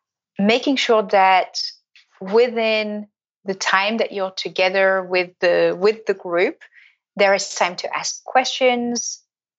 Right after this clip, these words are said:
not only from the leader of the group, but also from the rest of the group, so that you can,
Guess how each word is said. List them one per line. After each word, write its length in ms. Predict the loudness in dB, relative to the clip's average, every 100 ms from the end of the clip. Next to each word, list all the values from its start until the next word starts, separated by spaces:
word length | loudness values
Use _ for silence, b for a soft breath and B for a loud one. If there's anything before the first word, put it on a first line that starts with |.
| _
not 240 | 2 2 2
only 480 | 0 -2 -2 -2 -4
from 580 | 0 2 2 -2 -12 -4
the 320 | 0 2 0 0
leader 300 | 0 4 4
of 120 | 2
the 80 | -2
group, 380 | 0 2 0 0
but 140 | 0 2
also 400 | 0 0 0 0
from 380 | 0 0 0 B _ -2
the 120 | 0
rest 540 | 2 0 -4 -8 -8 -4
of 140 | -2 -2
the 80 |
group, 400 | -2 2 2 0
so 200 | -4 -2
that 200 | 0 0 -2 -12 _ _ -8
you 120 | -6
can, 520 | -4 -6 -4 -6 -8